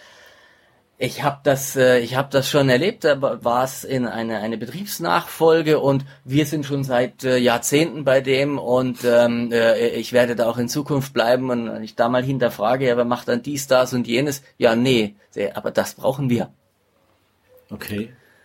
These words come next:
Speaker 2: Also du bildest sozusagen mit deinem Projekt,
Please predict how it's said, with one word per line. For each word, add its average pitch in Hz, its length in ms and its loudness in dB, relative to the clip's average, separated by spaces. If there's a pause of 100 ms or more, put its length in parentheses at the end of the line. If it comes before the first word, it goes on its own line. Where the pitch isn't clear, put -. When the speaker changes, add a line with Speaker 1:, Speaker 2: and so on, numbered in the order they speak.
(1160)
Speaker 2:
Also 139 160 -2
du 135 160 2
bildest 139 560 0
sozusagen 113 880 0 (320)
mit 135 320 0
deinem 110 380 2
Projekt, - 880 -2